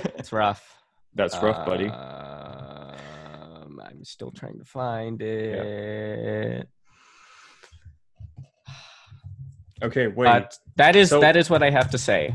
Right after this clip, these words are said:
Speaker 1: about
Speaker 2: this is another joke,
Speaker 1: in
Speaker 2: right?
Speaker 1: regards
Speaker 2: Minecraft,
Speaker 1: to
Speaker 2: like, Minecraft movie is actually a thing. Minecraft, the movie.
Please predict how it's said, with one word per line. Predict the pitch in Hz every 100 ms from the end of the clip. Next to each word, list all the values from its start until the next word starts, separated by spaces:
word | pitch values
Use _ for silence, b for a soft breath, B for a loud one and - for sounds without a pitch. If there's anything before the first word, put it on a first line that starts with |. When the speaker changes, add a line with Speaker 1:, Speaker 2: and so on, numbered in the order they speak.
| -
Speaker 1:
about | 107 104 95
Speaker 2:
this | 277
is | 285
another | 190 196
joke, | 160 - 135 143 107 -
Speaker 1:
in | 110
Speaker 2:
right? | 110
Speaker 1:
regards | 120 104 110
Speaker 2:
Minecraft, | 117
Speaker 1:
to | 117 104 104
Speaker 2:
like, | 117 113
Minecraft | 117 120 127 131 110 -
movie | 107 107 110 123 120 104
is | 107 104 - -
actually | 98 101 - 113 107 104
a | 98
thing. | - 107 117
Minecraft, | 110 104 101 107 104 101 _ _ _ _ _ _ _ _ - _ 110
the | 110 113
movie. | 110 107 - -